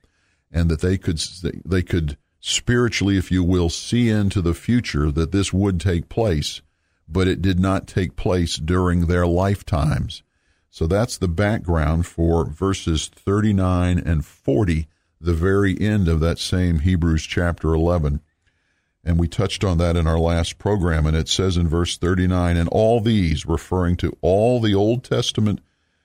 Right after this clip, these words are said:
people who through faith were to, uh, receive eternal life at some point in their, some point in the future,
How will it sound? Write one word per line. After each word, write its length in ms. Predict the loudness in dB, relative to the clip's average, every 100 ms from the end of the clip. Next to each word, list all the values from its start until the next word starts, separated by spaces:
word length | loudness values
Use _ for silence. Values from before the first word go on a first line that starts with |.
| _ _
people 440 | -2 0 0 -2
who 220 | 0 -2
through 260 | -2 -2 -2
faith 720 | -4 -6 -2 0 0 -4 _ _ _ _ _ _
were 280 | -2 0 0
to, 500 | -2 0 2 2 0
uh, 280 | -2 0 0
receive 460 | 0 -2 0 0 2
eternal 500 | 0 -2 -2 0 2
life 360 | 2 0 0 -4
at 100 | -6
some 300 | -2 -2 -2
point 340 | 0 0 2
in 140 | 2
their, 260 | 2 2 0 -4 _ _ _ _ _ _ _ _ -20 -20
some 240 | -6 -2 -2
point 300 | 0 0 2
in 80 | 0
the 80 |
future, 540 | -2 0 0 0 -6